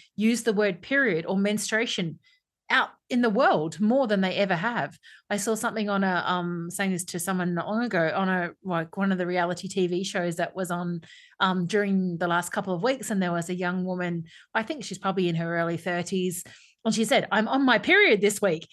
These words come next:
I was like, "Oh my God." And that, that was aired to, like, you know, national television here. I was like, "Yes, I knew you'd love that." You know, but things like that, it's, you know, it's not this taboo, hidden kind of, "We can't talk about this anymore."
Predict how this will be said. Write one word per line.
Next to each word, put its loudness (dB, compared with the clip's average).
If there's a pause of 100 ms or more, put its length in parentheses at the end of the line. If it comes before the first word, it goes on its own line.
(140)
I 2
was 4
like, 4
"Oh 2
my 4
God." 0
And 2
that, 4
that 4
was 2
aired 4
to, 0
like, 2
you 4
know, 4
national 2
television 2
here. 4
I 4
was 2
like, 0 (220)
"Yes, 4
I 8
knew 2
you'd 2
love 2
that." 2 (220)
You 2
know, 2
but -10
things 0
like 2
that, 2
it's, -6 (420)
you 2
know, 4
it's -4
not 0
this -4
taboo, 0
hidden 0 (760)
kind 2
of, 0
"We 2
can't 0
talk 0
about 0
this -2
anymore." -2